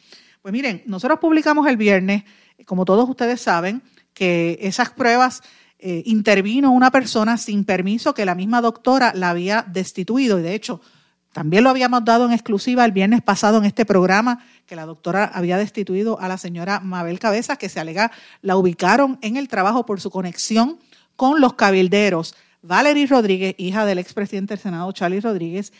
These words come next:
y esposa de Elías Sánchez, el exdirector de campaña de Ricardo Rosselló y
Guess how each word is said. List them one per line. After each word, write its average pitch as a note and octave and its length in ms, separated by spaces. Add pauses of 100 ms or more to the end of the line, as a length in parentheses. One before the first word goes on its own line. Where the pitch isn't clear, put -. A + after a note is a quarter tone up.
(240)
y G3+ 140
esposa A3 640 (420)
de F#3 280
Elías F3+ 300
Sánchez, F#3+ 520
el E3 340
exdirector F#3+ 680
de G3 100
campaña F3+ 540
de E3+ 80
Ricardo E3+ 320
Rosselló F#3+ 560
y D3+ 260